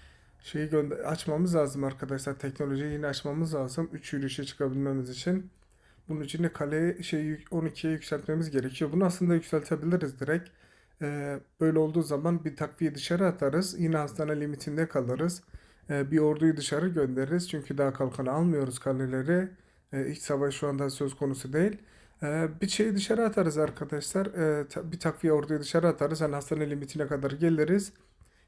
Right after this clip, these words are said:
İki ordu da yine toplama yaptırabiliriz. Bunun için de direkt bunu yükseltebilirim arkadaşlar. Ki o teknolojiyi direkt aktif edebileyim. Ee, ama dediğim gibi öncesinde şu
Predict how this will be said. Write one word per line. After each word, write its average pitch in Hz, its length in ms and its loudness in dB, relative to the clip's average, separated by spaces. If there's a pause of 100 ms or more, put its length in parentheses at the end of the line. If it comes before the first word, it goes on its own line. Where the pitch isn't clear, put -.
İki 160 220 -2
ordu 156 280 0
da 175 60 6
yine 160 240 4
toplama 147 440 -2
yaptırabiliriz. 151 960 0 (540)
Bunun 156 140 -2
için 143 200 -4
de 156 120 0
direkt 151 220 0
bunu 160 140 2
yükseltebilirim 151 840 0
arkadaşlar. 131 720 0 (920)
Ki 180 340 2
o 165 140 0
teknolojiyi 151 540 -2
direkt 160 200 -2
aktif - 300 -6
edebileyim. 151 800 2 (640)
Ee, 143 260 -2
ama 151 220 0
dediğim 170 260 4
gibi 160 140 -2
öncesinde 151 400 -2
şu 170 220 -6